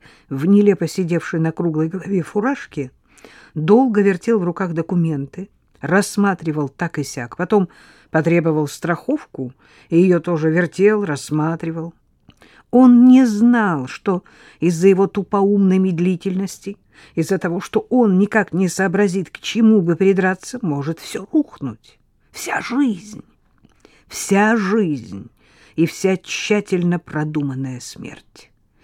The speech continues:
Нельзя было спорить с гаишником, приходилось улыбаться и кивать, а он всё тянул и тянул, и драгоценное время всё уходило.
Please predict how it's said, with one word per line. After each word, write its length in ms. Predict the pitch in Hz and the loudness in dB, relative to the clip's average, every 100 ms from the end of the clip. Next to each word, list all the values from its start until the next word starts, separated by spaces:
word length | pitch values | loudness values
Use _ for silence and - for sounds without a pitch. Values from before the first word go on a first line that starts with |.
| - - - | -20 -20 -6
Нельзя 560 | 214 233 226 214 196 202 | 4 6 6 4 2 2
было 200 | 170 165 | 2 -2
спорить 640 | 160 - 170 175 160 147 | -4 -4 0 2 4 0
с 60 | 139 | -2
гаишником, 720 | 143 165 160 143 139 135 151 | 0 0 0 -2 -6 -6 -6
приходилось 720 | 165 180 196 196 190 180 - - _ _ _ _ _ - | -4 0 0 2 0 -2 -8 -18 _ _ _ _ _ -18
улыбаться 600 | - 262 240 262 - - | -2 0 4 2 0 -2
и 80 | 190 | -2
кивать, 440 | - 185 170 151 | 0 0 0 -2
а 60 | 180 | 0
он 100 | 180 | 0
всё 180 | - 202 | 0 -4
тянул 800 | - 208 208 165 185 190 190 185 | -4 0 2 2 2 0 0 2
и 60 | 190 | 0
тянул, 600 | - 208 196 226 220 202 | 4 6 8 8 8 6
и 40 | |
драгоценное 880 | 156 175 180 165 - 170 160 160 165 | 6 4 4 2 0 0 0 0 0
время 340 | 160 151 127 | -2 -4 -6
всё 200 | - - | -12 -10
уходило. 680 | 147 - - - 208 180 113 | -10 -10 -14 -12 -12 -10 -14